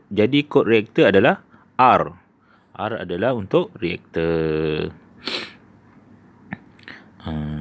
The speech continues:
mana-mana yang kurang nanti akan ada, akan tambah kemudian lah. Ah, ini adalah drawing ni kita panggil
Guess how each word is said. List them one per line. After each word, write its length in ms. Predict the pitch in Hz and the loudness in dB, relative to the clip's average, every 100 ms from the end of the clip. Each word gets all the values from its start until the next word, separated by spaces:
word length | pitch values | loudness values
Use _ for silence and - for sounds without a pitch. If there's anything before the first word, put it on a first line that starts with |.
| 78 | -4
mana-mana 420 | 87 98 104 113 | 0 2 4 4
yang 100 | 107 | 2
kurang 260 | 127 131 139 | 2 2 2
nanti 160 | 135 | 0
akan 280 | 127 107 113 | -2 0 0
ada, 180 | 104 98 101 | 0 0 -4
akan 160 | 98 101 | -6 -8
tambah 260 | 92 92 90 | -6 -6 -6
kemudian 420 | - 92 95 110 | -4 -2 0 2
lah. 160 | 90 80 - _ _ - - - _ _ _ _ _ _ _ _ _ - - _ _ - - | 0 -4 -12 _ _ -20 -20 -20 _ _ _ _ _ _ _ _ _ -20 -20 _ _ -20 -14
Ah, 320 | 76 71 71 - | -12 -10 -12 -4
ini 240 | 104 139 | 2 6
adalah 480 | 175 131 135 220 190 | 6 6 6 4 2
drawing 480 | 104 117 160 240 196 | 4 4 4 2 0
ni 160 | 214 | -2
kita 240 | 214 127 131 | -4 -2 0
panggil 560 | 117 110 139 226 226 | 0 0 -2 -4 -8